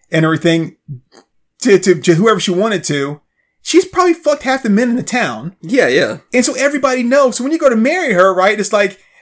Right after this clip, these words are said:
Speaker 1: like, everybody's fucked her. Like, and you, and you know all of them. Like, everybody knows everybody. You know all of them. And so people are looking at it like, you know, it's like you're sitting around and everything, just,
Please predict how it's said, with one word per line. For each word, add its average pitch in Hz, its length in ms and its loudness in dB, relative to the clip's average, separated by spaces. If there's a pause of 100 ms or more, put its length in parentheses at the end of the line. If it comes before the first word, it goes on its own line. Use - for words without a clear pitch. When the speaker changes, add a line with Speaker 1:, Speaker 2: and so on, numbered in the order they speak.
Speaker 1:
like, 196 240 -8
everybody's 220 680 0
fucked 226 300 -4
her. 135 180 0
Like, 185 180 2
and 233 160 -2
you, 233 100 -6 (120)
and 233 160 0
you 302 260 0
know 370 260 2
all 262 140 0
of 214 80 -2
them. 196 140 2
Like, 214 140 -6
everybody 254 360 -2
knows 233 180 -4
everybody. 214 400 -2 (140)
You 302 240 4
know 269 260 2
all 208 220 0
of 151 120 -2
them. 139 260 -2 (200)
And 220 140 0
so 220 400 4
people 262 240 -4
are 233 140 4
looking 220 240 0
at 208 80 0
it 175 80 -2
like, 175 180 2
you 196 100 -2
know, 180 200 4
it's 180 100 0
like 202 160 -2
you're 254 80 0
sitting 254 240 -2
around 190 200 2
and 190 60 0
everything, 185 400 2
just, 170 200 -6